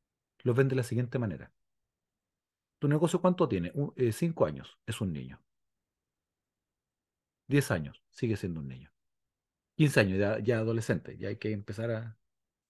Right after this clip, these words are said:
a endilgarlo ya, ¿sí? Que se vea bien,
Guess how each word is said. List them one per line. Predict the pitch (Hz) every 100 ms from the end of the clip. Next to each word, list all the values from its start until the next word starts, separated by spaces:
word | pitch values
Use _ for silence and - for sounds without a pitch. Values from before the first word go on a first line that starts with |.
| _ _ _ _ _ _ _ _ _ -
a |
endilgarlo | 107 117 131 147 131
ya, | 127 135 127 120 -
¿sí? | - 135 135
Que | 117
se | 120
vea | 123
bien, | 123 156 151 147